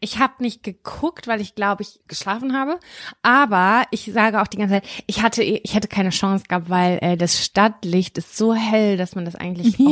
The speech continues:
Speaker 1: oft nicht sieht, weil man sieht immer nur diese Hafenbeleuchtung am Himmel. Und dann sag ich, ja, also ich kann da nichts für, ist nicht meine Schuld.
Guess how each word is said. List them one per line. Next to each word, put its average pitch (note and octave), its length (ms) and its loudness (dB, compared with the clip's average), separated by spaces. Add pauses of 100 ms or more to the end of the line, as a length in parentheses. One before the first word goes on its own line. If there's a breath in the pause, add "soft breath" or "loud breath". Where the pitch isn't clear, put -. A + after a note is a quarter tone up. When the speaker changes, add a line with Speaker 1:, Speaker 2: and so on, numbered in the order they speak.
(100)
Speaker 1:
oft D4+ 100 4
nicht D#3+ 180 -4
sieht, E3+ 200 -6
weil E3 80 -4
man E3 220 -2
sieht E3+ 160 -6
immer G3+ 260 2
nur F#3+ 140 0
diese F3 400 -2 (520 loud breath)
Hafenbeleuchtung E3 840 0
am D#3+ 100 -4
Himmel. E3+ 440 0 (340 loud breath)
Und F3+ 340 4
dann F3+ 200 2
sag F3+ 220 2
ich, - 260 -6
ja, D#3 240 2 (140)
also E3+ 180 0
ich - 120 -2
kann F3+ 140 2
da E3 80 2
nichts D#3 220 -2
für, D3+ 60 0
ist D#3+ 140 -2
nicht - 140 -6
meine D#3+ 140 0
Schuld. D3 340 -4